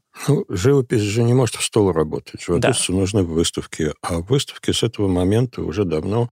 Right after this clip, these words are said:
Speaker 1: становятся идеологическим делом. И даже если тебя покажут,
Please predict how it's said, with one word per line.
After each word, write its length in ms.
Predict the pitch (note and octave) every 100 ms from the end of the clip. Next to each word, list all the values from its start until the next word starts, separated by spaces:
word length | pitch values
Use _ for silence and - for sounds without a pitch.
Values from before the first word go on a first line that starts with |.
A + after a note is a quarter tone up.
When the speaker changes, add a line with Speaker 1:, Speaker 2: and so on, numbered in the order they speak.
| -
Speaker 1:
становятся 560 | - F#2+ A2+ G#2+ -
идеологическим 760 | E2 E2 D#2+ E2 - - - D2+
делом. 380 | D#2+ E2+ E2 C#2+ _ _ -
И 520 | E2+ D2 C#2+ C#2+ C#2 - - _ _ _
даже 220 | A2 A2+
если 160 | A#2 -
тебя 420 | - F#2+ F2+ E2+
покажут, 680 | E2 F#2 - C#3+ C#3 E2+